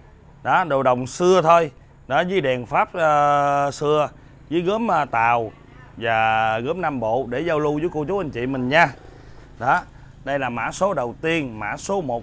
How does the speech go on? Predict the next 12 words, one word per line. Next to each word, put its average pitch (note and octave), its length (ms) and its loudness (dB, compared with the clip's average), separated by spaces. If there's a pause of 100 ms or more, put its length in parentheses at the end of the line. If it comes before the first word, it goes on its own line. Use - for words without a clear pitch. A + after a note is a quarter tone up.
(120)
B. D3+ 60 0 (880)
Đó E3 180 2
là E3 120 4
một C3 200 -6
cặp B2+ 200 -4
bình B2+ 320 0 (680)
đồng. B2 300 2 (440)
Đó, C#3 300 0 (280)
một A2+ 120 -10
cặp A#2 160 -6
bình A#2+ 200 -6
đồng. B2 220 0